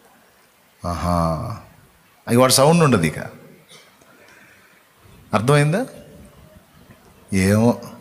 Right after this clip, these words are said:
డౌటే. అర్థమైతే మీరు చాలా తెలివి, మీకు చాలా తెలివి పెరిగినట్టే, మంచి జ్ఞానవంతులు అవుతున్నట్టే.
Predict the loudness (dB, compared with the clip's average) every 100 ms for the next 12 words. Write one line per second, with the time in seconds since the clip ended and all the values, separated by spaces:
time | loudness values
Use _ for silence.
0 | -20 -20 _ _ _ _ -20 -20 -20 -20
1 | -20 -20 -10 0 2 2 2 -2 -8 -20
2 | -20 -20 -20 _ _ -20 -20 -4 -4 0
3 | 0 2 2 2 2 2 2 4 2 2
4 | 2 2 -2 -6 -4 0 0 2 2 2
5 | 2 2 2 2 4 4 2 0 -4 -4
6 | -20 -20 -20 -20 _ _ _ -4 -2 0
7 | 2 2 2 2 2 2 2 2 0 0
8 | -8